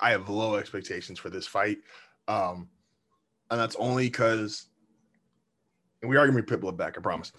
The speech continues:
Uh, but t-, just to quickly answer Yamato, I think Yamato's gonna get shit stomped because I feel like this is a fight that has happened thousands of times already.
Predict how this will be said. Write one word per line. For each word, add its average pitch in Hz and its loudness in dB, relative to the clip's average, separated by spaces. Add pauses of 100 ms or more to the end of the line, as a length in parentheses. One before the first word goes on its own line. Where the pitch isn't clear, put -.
(380)
Uh, 113 6
but 117 2
t-, - -8
just - -6
to 98 -2 (200)
quickly 98 -4
answer 98 -4
Yamato, 95 -6 (880)
I 147 6
think 127 2
Yamato's 127 4
gonna 120 2
get - -2
shit 131 0
stomped 131 2
because 113 2
I 104 2
feel 131 2
like 117 4
this 117 -2
is 123 0
a 113 6
fight 107 4
that 101 2
has 104 -4
happened 107 2
thousands 107 2
of 101 -6
times 110 2
already. 117 4